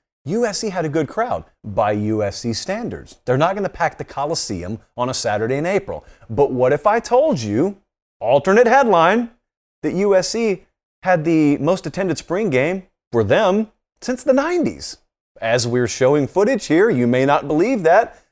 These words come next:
but all I have to go on is what's happened at U S C in the past. So good on Lincoln Riley. Believe it or not, these words are about to come out of my mouth, for drawing a big crowd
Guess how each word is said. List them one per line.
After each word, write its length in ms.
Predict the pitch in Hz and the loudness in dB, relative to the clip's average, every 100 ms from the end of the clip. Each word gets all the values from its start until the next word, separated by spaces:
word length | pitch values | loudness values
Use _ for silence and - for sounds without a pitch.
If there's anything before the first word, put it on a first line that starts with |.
| - | 4
but 120 | 226 | 6
all 240 | 226 233 | 6 6
I 100 | 233 | 4
have 220 | 208 196 | 4 2
to 60 | 156 | 0
go 220 | 147 160 | 0 2
on 140 | 151 143 | 2 0
is 140 | - | -2
what's 160 | 147 - | -4 -2
happened 320 | 143 143 131 | -2 0 0
at 100 | 127 | 0
U 220 | 127 127 | 0 2
S 160 | 117 - | 0 0
C 120 | 120 | -4
in 100 | 104 | -4
the 60 | |
past. 380 | 90 101 71 - _ _ _ | -4 -6 -6 -12 _ _ _
So 180 | - 233 | 2 4
good 240 | 214 302 | 6 6
on 160 | 247 208 | 6 4
Lincoln 300 | 233 233 247 | 4 4 4
Riley. 460 | 254 285 170 87 82 _ - | 4 4 0 -2 -10 _ -8
Believe 320 | 98 117 127 | -2 2 4
it 80 | 151 | 4
or 100 | 170 | 4
not, 380 | 233 214 - | 4 4 0
these 160 | 117 117 | -2 0
words 260 | 117 143 143 | 4 4 4
are 60 | |
about 220 | 156 165 | 4 2
to 60 | 165 | 2
come 140 | 185 | 0
out 120 | 180 170 | 2 2
of 60 | |
my 100 | 165 | 2
mouth, 300 | 180 208 - _ _ | 2 0 0 _ _
for 80 | 175 | 0
drawing 280 | 156 151 185 | 2 2 0
a 60 | |
big 260 | 120 139 151 | 2 0 0
crowd 440 | - 190 117 90 | 0 0 2 -2